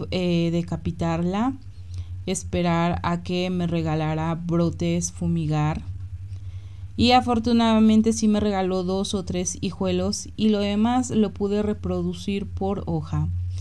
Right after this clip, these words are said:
Y de esa forma aún mantengo a esta preciosa echeveria que crecen muy, muy grandes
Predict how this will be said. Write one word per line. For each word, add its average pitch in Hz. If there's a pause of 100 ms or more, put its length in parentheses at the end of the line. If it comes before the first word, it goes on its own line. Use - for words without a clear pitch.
(440)
Y 214
de 202
esa 202
forma 196
aún 180
mantengo 180
a 175
esta 180
preciosa 175
echeveria 180
que 175
crecen 180
muy, 208
muy 202
grandes 175